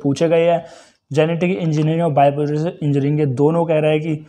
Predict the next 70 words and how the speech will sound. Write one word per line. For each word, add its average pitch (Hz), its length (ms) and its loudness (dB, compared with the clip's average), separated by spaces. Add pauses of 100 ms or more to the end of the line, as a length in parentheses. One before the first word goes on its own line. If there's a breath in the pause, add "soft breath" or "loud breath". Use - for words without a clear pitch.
(480 loud breath)
प्रिंसिपल 160 380 0
होते 156 200 2
हैं, 165 60 2
जो 170 100 2
दोनों 147 240 2
पूछे 147 280 -2
गए 123 180 0
हैं। 120 320 -4
जितने 170 300 0
भी 196 80 2
प्रीवियस 165 360 0
ईयर 165 120 -2
क्वेश्चंस 156 460 -4
हैं 160 140 -2 (340 loud breath)
आपके 160 320 2
अभी 160 220 0
तक 170 200 -2
के 175 120 2 (120)
आए 151 160 6
हैं, 156 180 2 (480 loud breath)
वो 175 100 0
मैंने 175 220 0
क्या 165 160 4
कर 165 100 2
लिया, 170 120 4
हाईलाइट 147 320 2
कर 139 140 0
दिया 156 200 2
रेड 135 280 0
पेन 135 160 0
से, 135 100 -2
जिससे 147 240 0
आपको 165 220 0
हेल्प 151 220 0
मिल, 151 260 -2
आपको 143 220 -2
बेनिफिट 147 400 -2
क्या 151 100 2
होगा? 151 220 2
आपको 160 240 0
बेनिफिट 165 380 -2
ये 165 80 -2
होगा 160 260 2
कि 156 120 -4 (100)
आपको 147 260 2
बार 143 200 4
बार 151 200 2 (460 loud breath)
हर 175 160 2
एक 170 100 -2
लाइन 160 280 2
नहीं 143 200 0
पढ़नी 160 260 0
पड़ेगी, 156 380 0
वही 143 220 2
लाइन 151 220 0
पढ़नी 147 260 -2
पड़ेगी 143 300 -2
जो 156 120 0
प्रीवियस 147 340 0
ईयर 156 100 -2
क्वेश्चन 143 280 -6
में 156 100 0
अभी 135 120 -4
तक 151 180 -8
पूछी 202 240 0
जा 160 140 4
रही 143 120 0
है 143 80 0
बार 135 220 2
बार। 127 280 2